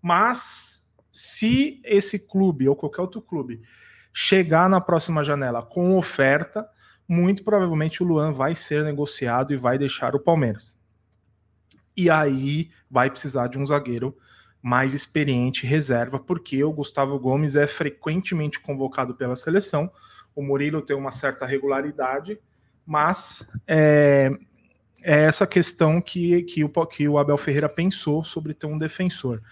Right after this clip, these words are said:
Em relação à lateral direita, como todo mundo sabe também, o Marcos Rocha vai renovar por mais um ano,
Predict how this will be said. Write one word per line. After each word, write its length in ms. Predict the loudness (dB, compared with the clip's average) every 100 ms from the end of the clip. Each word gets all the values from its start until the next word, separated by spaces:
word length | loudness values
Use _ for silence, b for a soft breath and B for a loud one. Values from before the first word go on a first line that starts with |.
| B B B 4
Em 100 | 6
relação 420 | 8 6 6 4
à 40 |
lateral 340 | 4 4 4 6
direita, 480 | 4 4 2 0
como 240 | -4 -2 -2
todo 260 | -2 -2
mundo 200 | -2 -4
sabe 340 | -2 0 0 0
também, 420 | 2 2 2 -2 -8 b b b b
o 60 |
Marcos 300 | -2 -2 -2
Rocha 360 | 0 2 2 0
vai 240 | 2 4
renovar 360 | 6 4 4 2
por 160 | 0 -2
mais 220 | 0 0
um 200 | -2 0
ano, 240 | 0 0